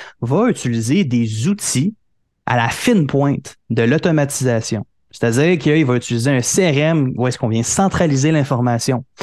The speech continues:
Il va se doter d'outils qui vont lui permettre de mettre des automatisations dans son écosystème et qui va lui permettre justement de passer moins de temps au bureau et d'avoir un petit peu plus de temps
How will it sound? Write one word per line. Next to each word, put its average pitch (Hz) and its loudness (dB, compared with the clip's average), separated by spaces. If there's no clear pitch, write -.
Il 120 0
va 127 2
se 131 0
doter 156 2
d'outils 160 0
qui - -4
vont 127 2
lui 120 0
permettre 139 0
de 127 0
mettre 135 0
des 117 -2
automatisations 165 0
dans 147 0
son 147 -2
écosystème 143 -2
et 370 2
qui 180 -2
va 131 2
lui 147 0
permettre 135 0
justement 123 -2
de 123 0
passer 104 -2
moins 117 0
de 180 0
temps 160 0
au 147 2
bureau 110 -2
et 277 2
d'avoir 147 2
un 120 2
petit 110 -6
peu 107 -2
plus 156 0
de 117 2
temps 147 2